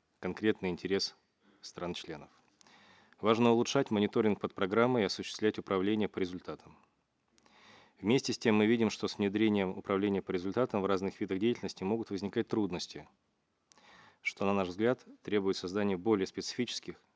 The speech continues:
и гибких показателей для сбора детализированных данных. Также полагаем, что имеются возможности для улучшения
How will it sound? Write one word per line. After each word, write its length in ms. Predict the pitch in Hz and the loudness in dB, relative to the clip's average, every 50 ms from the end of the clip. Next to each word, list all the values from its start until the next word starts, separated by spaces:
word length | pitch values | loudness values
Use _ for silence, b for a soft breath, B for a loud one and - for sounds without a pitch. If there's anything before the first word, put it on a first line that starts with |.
| _ | _
и 80 | - 98 | -10 -8
гибких 340 | 87 104 110 - - - - | -4 -4 -4 -4 -6 -16 -10
показателей 720 | - - - - 95 90 107 107 - - 87 87 85 90 _ _ b b b b b b - | -10 -10 -4 -2 0 2 2 0 0 -2 -6 -6 -6 -10 _ _ b b b b b b -6
для 100 | - 98 | -4 -2
сбора 400 | 92 87 85 95 104 104 101 92 - - | -2 -2 0 0 0 0 0 -2 -4 -4
детализированных 840 | 92 101 - - 101 92 95 87 101 104 95 92 90 92 90 - - _ - | -4 -4 -2 -2 -2 -2 0 0 0 0 0 0 -2 -2 -4 -8 -12 _ -16
данных. 400 | 98 85 87 82 73 71 71 - _ _ _ _ _ _ _ _ _ _ _ _ _ _ _ _ _ _ _ _ _ _ _ _ _ _ _ _ B B B B B B B B B B B B B B B B B | -8 -6 -6 -6 -6 -10 -16 -20 _ _ _ _ _ _ _ _ _ _ _ _ _ _ _ _ _ _ _ _ _ _ _ _ _ _ _ _ B B B B B B B B B B B B B B B B B
Также 300 | - 120 123 123 131 127 | 2 2 4 4 2 2
полагаем, 440 | - 120 117 117 110 123 120 117 110 | 4 6 6 6 6 6 6 6 4
что 200 | - - - 107 | 2 2 4 6
имеются 320 | 104 110 110 104 - - | 6 8 6 6 4 2
возможности 480 | 101 101 98 113 117 113 110 - - 92 | 2 4 4 4 4 4 4 2 -2 -2
для 160 | 92 104 104 | 2 4 4
улучшения 680 | 107 110 110 - - 123 113 104 95 87 82 82 - | 4 4 2 0 2 4 4 4 4 2 0 -4 -12